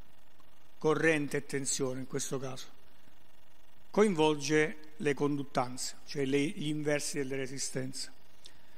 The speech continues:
E quindi, come per il caso precedente,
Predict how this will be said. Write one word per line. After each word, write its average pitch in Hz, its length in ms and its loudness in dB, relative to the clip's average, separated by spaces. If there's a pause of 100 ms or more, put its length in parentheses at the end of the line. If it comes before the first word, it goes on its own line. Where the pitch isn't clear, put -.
(140)
E - 100 -4
quindi, 175 680 2 (540)
come 160 320 6
per 143 120 6
il 147 100 -2
caso 143 280 4
precedente, 151 960 2